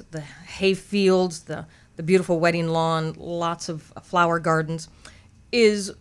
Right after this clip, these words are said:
when you book with us, it's very quick replies to your emails and calls, setting up viewing for, uh, coming over to the barn to look at it again. You saw it the first time,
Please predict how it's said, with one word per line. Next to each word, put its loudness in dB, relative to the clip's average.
when 4
you 4
book 6
with 2
us, 0
it's -6
very 0
quick 4
replies 4
to -4
your -2
emails 0
and -6
calls, -2
setting 6
up 0
viewing 6
for, -2
uh, -20
coming 2
over 2
to -2
the 0
barn 0
to -6
look 6
at 4
it 2
again. 4
You 0
saw 2
it -2
the -8
first -6
time, 2